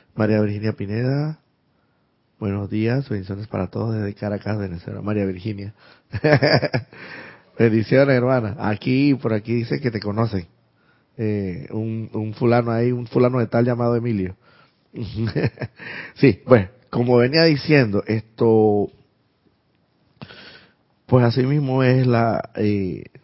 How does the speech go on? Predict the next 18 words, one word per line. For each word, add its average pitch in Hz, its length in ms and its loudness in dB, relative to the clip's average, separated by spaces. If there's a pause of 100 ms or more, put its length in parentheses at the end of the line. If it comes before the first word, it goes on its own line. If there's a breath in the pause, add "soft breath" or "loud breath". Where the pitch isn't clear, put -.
siguiendo 107 300 -2
un 120 40 -6
poquito 117 240 0
el 117 60 2
tema 120 240 2
del 113 120 2
Pentecostés, 107 600 -4
que 113 140 -4
es 113 80 -2
de 113 120 -2
gran 117 200 -4
importancia, 110 720 -4
hoy 113 380 -2
celebrando 101 500 0
este, 110 280 -2 (760 loud breath)
eh, 92 540 -6 (360)
esplendoroso, 104 880 0
glamoroso, 101 920 -2